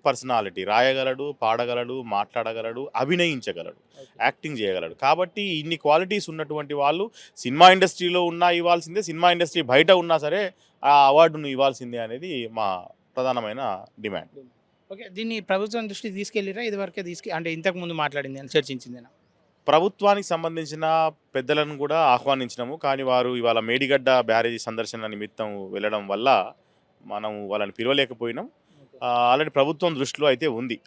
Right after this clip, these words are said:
Speaker 1: already గద్దర్ గలం పేరుతోటి ఒక, ఆ, ఆర్గనైజేషన్ పనిచేస్తూ ఉంది, అనేక గద్దర్కు సంబంధించిన కార్యక్రమాలు చేస్తూ ఉంది. వాళ్ళు కొన్ని డిమాండ్స్ కూడా ముందు పెడతా ఉన్నారు అనే విషయం కూడా చెప్పడం జరిగింది.
Speaker 2: ఓకే అండి.
Speaker 1: మ్మ్.
Speaker 2: లాస్ట్‌గా ఫైనల్‌గా
Speaker 1: మ్మ్.
Speaker 2: మీరు ఈ డిమాండ్స్‌ని ఎప్పటి వరకు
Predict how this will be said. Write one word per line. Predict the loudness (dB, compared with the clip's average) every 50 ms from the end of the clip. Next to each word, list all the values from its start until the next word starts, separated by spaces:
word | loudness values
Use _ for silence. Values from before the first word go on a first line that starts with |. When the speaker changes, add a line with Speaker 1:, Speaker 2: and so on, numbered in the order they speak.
| -4 -2
Speaker 1:
already | -2 0 0 -2 -2 -2 -2
గద్దర్ | -4 0 2 0 0
గలం | 2 0 0 0 0 -2
పేరుతోటి | -2 -2 -4 -2 -2 -4 -6 -6 -6 -6 -6
ఒక, | -6 -2 0
ఆ, | 0 0 0 -2 -4 _ _ _ _ _ _ _ -12
ఆర్గనైజేషన్ | -6 -4 -2 0 2 2 2 0 0 -2 -4 -4 -6 -10 -8 -6
పనిచేస్తూ | -6 -4 -2 -2 -4 -4 -2 0 2 2 2
ఉంది, | 0 -4 -6 -4 -4
అనేక | -2 -2 0 -2 0 0
గద్దర్కు | -2 0 -2 0 0 0 0 0
సంబంధించిన | -2 -4 -6 -6 -6 -6 -6 -8 -8
కార్యక్రమాలు | -4 -2 -2 -2 -2 -4 -6 -6 -6 -6 -4
చేస్తూ | -8 -10 -8 -6 -6 -6
ఉంది. | -6 -6 -4
వాళ్ళు | -2 -2 -2 -2
కొన్ని | -4 -6 -6 -6
డిమాండ్స్ | -4 -2 0 0 0 -2
కూడా | -2 -4 -4
ముందు | -4 -4 -4 -4
పెడతా | -4 -4 -2 -2 -2 -2
ఉన్నారు | -2 -2 -6 -6 -6
అనే | -6 -6 -6 -6
విషయం | -10 -10 -12 -14 -10
కూడా | -8 -4 -2 -2 -2 -2 -4 _ -20 -20 -20 _ -8 -8
చెప్పడం | -6 -4 -4 -6 -6 -4
జరిగింది. | -4 -6 -6 -6 -8 -12 -16 -20 _ _ _ _ _ -20
Speaker 2:
ఓకే | -20 -20 _ -20
అండి. | -20 _ _ -20
Speaker 1:
మ్మ్. | -20 -20 _ _ -12 -8
Speaker 2:
లాస్ట్‌గా | -2 0 2 2 0 0 -2 -4
ఫైనల్‌గా | -4 -2 -2 -2 -2 -2 -4 -6 -6 -6 -8 -8 -12 _
Speaker 1:
మ్మ్. | -16 -10 -6
Speaker 2:
మీరు | -4 -4 -4 -4 -4
ఈ | -6 -6 -8 -6
డిమాండ్స్‌ని | -6 -6 -6 -6 -6 -8 -8 -8 -8
ఎప్పటి | -6 -6 -4 -4 -4
వరకు | -4 -6 -6 -8 -12 -14